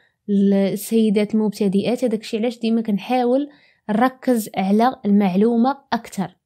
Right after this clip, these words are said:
واللي فاهمه الخدمه راه ت-، تنقص من الصوت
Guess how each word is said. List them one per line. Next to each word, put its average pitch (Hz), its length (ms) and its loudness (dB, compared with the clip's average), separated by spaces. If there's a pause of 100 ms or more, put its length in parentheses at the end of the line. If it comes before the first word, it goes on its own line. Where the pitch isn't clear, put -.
(1600)
واللي 254 180 4
فاهمه 330 360 4
الخدمه 302 420 0
راه 254 220 4
ت-، 202 640 -4 (500)
تنقص 240 400 -2
من 226 140 4
الصوت 277 480 2